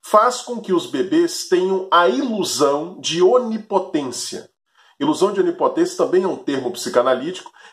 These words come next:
que descreve essa experiência inicial do bebê em que ele acredita que só existe ele no mundo, que ele e o mundo são uma coisa só, pra, pra ser mais preciso, né?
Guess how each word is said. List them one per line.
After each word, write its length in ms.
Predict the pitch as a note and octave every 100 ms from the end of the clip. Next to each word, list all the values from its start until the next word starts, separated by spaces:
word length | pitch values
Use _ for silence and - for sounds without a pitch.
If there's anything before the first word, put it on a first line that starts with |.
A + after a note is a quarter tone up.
| -
que 80 | G3
descreve 640 | A3+ - E3 F#3 G3+ F#3+
essa 200 | G3 -
experiência 800 | G3 - A3 G3 F#3 C4 C#4+ G3+
inicial 540 | F3+ F3 - C#3+ C#3+
do 80 | B2+
bebê 540 | A2 G2 D3 F#3 F#3 - _ _
em 180 | F#3 G3+
que 240 | - G3+
ele 200 | G3+ A3+
acredita 840 | A3+ - G#3 F#3 D3+ G#3 G3+ A3+ A3
que 580 | - F#3+ F#3 G3+ A3+ - _
só 220 | - - B3+
existe 520 | A#3+ C4+ - C4 -
ele 260 | C4 C#4+ F#3
no 140 | C#3
mundo, 280 | A2+ F#2+ - _ _ _ _ _
que 180 | - G3+
ele 400 | A#3 D#4 B3 G#3+
e 100 | F#3
o 80 | D#3+
mundo 340 | D3 G#3 A#3 G#3
são 180 | -
uma 160 | G#3+ G3+
coisa 320 | - A3+ G#3
só, 380 | G3 - F3+ D#3
pra, 340 | - B2 A#2
pra 160 | F#2+ B2
ser 160 | B2+ B2
mais 240 | A#2+ A#2
preciso, 600 | B2 A2 - A2 - - _ _ -
né? 280 | G#2+ D#3